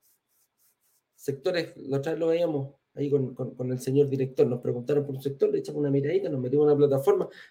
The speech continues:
que pagamos cero coma ocho, uno por ciento, ¿ah? Pues ya no vale Chea, la dehesa, todo ese tipo de cosas. Pero agarremos nuestro mismo departamentito, lo ponemos en un barrio consolidado, al dos por ciento.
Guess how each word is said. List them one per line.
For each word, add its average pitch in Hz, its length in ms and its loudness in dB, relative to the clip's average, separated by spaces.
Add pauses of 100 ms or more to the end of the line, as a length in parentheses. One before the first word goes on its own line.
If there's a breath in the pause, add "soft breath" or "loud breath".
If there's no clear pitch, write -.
que - 120 2
pagamos 226 540 2 (1300)
cero 139 300 2
coma 117 200 0
ocho, 135 640 2
uno 139 220 4
por 123 120 -2
ciento, - 400 -14 (300)
¿ah? 135 260 -10
Pues - 140 -10
ya 117 80 -6
no 113 140 -8
vale 104 300 -12
Chea, 123 380 -2
la 107 160 -10
dehesa, 113 320 -8
todo 117 100 -12
ese 135 140 -16
tipo - 180 -20
de - 40 -20
cosas. 135 160 -20 (2500)
Pero - 160 -6
agarremos 117 380 6
nuestro 113 240 2
mismo 139 220 8
departamentito, 147 680 6
lo 160 100 8
ponemos 135 320 6
en 135 60 6
un 131 100 6
barrio 131 220 4
consolidado, - 640 -6 (600)
al 110 160 2
dos 147 160 6
por 143 120 6
ciento. - 320 -8